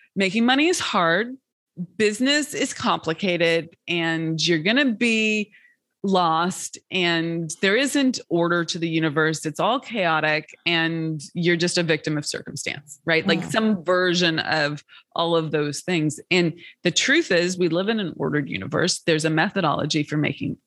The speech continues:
Speaker 1: more money in business. Get out of your own way. Like, it's time to step it up and don't make it more, more complicated than it is. Now, that being said, the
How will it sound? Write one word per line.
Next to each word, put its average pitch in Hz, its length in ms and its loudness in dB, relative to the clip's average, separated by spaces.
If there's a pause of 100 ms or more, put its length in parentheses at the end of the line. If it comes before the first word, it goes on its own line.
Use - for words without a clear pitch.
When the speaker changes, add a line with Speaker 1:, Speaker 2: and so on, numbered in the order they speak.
(100)
Speaker 1:
more 135 140 0
money 104 280 -2
in 107 100 -4
business. - 420 -4 (280)
Get 156 140 4
out 160 160 2
of 208 120 0
your 208 160 2
own 147 260 0
way. 107 420 -2 (120)
Like, 147 260 -2
it's - 180 -6
time 160 220 -2
to 175 180 0 (100)
step - 260 -2
it 185 80 2
up 160 300 -2 (380)
and 196 180 0
don't 180 220 0
make 226 180 -4
it 247 160 -2
more, 233 320 -2
more 226 200 0
complicated 220 640 -4
than 214 140 0
it 214 100 0
is. 233 240 0
Now, 220 160 2 (300)
that 285 260 2
being 269 200 0
said, 226 400 0 (180)
the 196 540 2